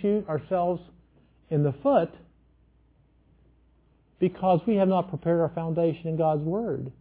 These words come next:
to the point which keeps our spirit strong,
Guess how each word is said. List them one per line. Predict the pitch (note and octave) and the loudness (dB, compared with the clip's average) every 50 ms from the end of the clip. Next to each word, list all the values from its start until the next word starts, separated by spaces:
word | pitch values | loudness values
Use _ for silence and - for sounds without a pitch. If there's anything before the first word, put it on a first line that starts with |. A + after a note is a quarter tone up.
| _ _ _ _ _ _ _ _ _ _ _ _ _ _ _ _ | _ _ _ _ _ _ _ _ _ _ _ _ _ _ _ _
to | - D#3 | -2 0
the | C#3 C#3+ | 0 0
point | C3 - - D#3+ D3 C#3 D3 E3 - - _ _ _ _ _ _ _ _ _ _ _ _ _ _ _ _ _ _ _ _ _ _ _ _ _ _ _ D#3+ E3+ F3 E3+ _ _ _ _ _ _ _ _ _ _ _ _ _ _ _ _ _ _ _ _ _ _ _ _ _ _ _ _ _ _ _ _ _ _ _ _ _ _ _ _ _ _ _ _ _ | -2 -4 -4 -4 -4 -4 -6 -8 -12 -18 _ _ _ _ _ _ _ _ _ _ _ _ _ _ _ _ _ _ _ _ _ _ _ _ _ _ _ -20 -20 _ _ _ _ _ _ _ _ _ _ _ _ _ _ _ _ _ _ _ _ _ _ _ _ _ _ _ _ _ _ _ _ _ _ _ _ _ _ _ _ _ _ _ _ _ _ _
which | D#3 D3 - - - - | -6 -6 -6 -8 -4 0
keeps | - E3+ D#3+ - - - - - | 2 2 2 2 -2 -14 -14 -10
our | C#3+ C3 A#2 - | -8 -8 -8 -8
spirit | - - D#3+ C#3 A2+ - - - | -4 -2 0 0 0 -2 -6 -6
strong, | - E3 E3+ F3 E3 C3+ B2+ C3+ D#3+ E3 | -4 -4 -2 -2 -4 -6 -6 -8 -8 -10